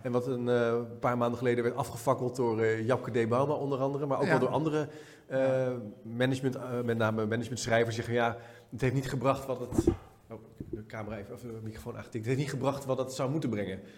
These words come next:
Speaker 2: Ja.
Speaker 1: Hoe kijk jij naar dat hele idee van zelforganiserende teams? Ehm, het lijkt op het eerste gezicht ook wat te maken te hebben met het Rijnlands, met de Rijnlandse filosofie.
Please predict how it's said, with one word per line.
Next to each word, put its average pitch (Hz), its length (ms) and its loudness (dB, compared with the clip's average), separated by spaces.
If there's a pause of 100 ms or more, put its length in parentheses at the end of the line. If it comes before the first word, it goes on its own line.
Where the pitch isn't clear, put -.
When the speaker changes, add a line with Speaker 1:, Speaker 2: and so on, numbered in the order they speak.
(140)
Speaker 2:
Ja. 131 240 -10
Speaker 1:
Hoe 143 120 -2
kijk 160 140 -2
jij 156 100 0
naar 151 100 -2
dat 143 140 -4
hele 143 160 -2
idee 143 200 -2
van 131 100 -4
zelforganiserende 127 960 -4
teams? - 500 -4 (920)
Ehm, 113 480 -8 (400)
het 127 200 -10
lijkt 175 360 2
op 135 120 -4
het 127 80 -4
eerste 156 220 -2
gezicht 120 280 -4
ook 117 120 -6
wat 113 100 -6
te 113 60 -8
maken 107 260 -2
te - 80 -10
hebben 107 180 -2
met 113 120 -6
het 113 160 -10
Rijnlands, 110 720 -4 (460)
met 113 120 -10
de 110 60 -8
Rijnlandse 113 440 -2
filosofie. 120 800 -6